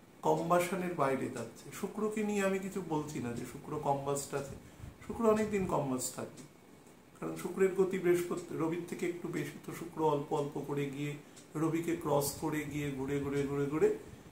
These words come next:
পরের বছর আবার মীন রাশিতে গিয়ে বকরি হবে। তখন আবার রবি তাকে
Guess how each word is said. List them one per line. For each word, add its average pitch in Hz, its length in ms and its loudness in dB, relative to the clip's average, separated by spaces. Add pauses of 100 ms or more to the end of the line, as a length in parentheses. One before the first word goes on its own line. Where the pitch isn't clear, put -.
(400)
পরের 147 300 6
বছর 151 300 2
আবার 151 260 6 (300)
মীন 156 240 0
রাশিতে 139 440 2
গিয়ে 226 180 0
বকরি 147 340 -2
হবে। 113 260 -14 (800)
তখন 165 180 -4
আবার 180 400 8
রবি 180 180 6
তাকে 175 260 2